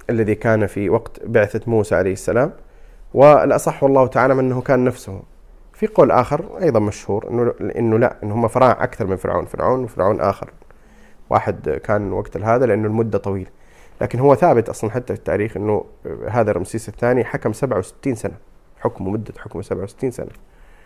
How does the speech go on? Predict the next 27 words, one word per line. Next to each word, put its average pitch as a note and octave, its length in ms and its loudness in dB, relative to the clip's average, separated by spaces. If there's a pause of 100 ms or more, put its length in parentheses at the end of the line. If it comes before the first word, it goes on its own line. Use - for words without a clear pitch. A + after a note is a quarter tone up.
(280)
جيد؟ - 320 -4 (880)
وهي A2 100 0
مدة A#2 240 2
كافية C3 360 2
لحصول G2+ 400 -6
كل A2 180 -4
هذه G2 180 -2
القصة. - 400 -8 (720)
على C#3 140 8
أي E3+ 220 8
حال، E3 320 4 (380)
آه، A2 500 6 (240)
إ-، C3 180 0
إذا A#2 160 2
كان C#3+ 280 2
هذا C3+ 240 4
كذلك، F#2+ 600 -4 (720)
فلاحظوا، C#3 560 0 (640)
يعني A2+ 320 -2
شوفوا، A2+ 260 -2
إذا A2 100 4
كان B2+ 180 6
هذا B2+ 160 8
كذلك، A#2 340 6
هذه B2+ 100 6
المقدمة A#2 440 0
الأولى. G2 320 2